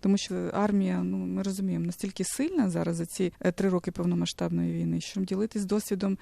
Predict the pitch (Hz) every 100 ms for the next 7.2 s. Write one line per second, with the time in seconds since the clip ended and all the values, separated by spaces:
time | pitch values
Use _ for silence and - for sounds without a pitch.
0 | - - - 208 - 214 214 214 226 240
1 | 226 - - 151 - 170 170 - 175 175
2 | 185 175 165 165 - 175 - 202 - 220
3 | 220 214 202 - 208 208 - 202 196 202
4 | 208 202 190 208 208 196 - 196 - 214
5 | - 180 180 - 185 190 190 - - 190
6 | 208 - 202 196 196 202 208 208 226 208
7 | 175 170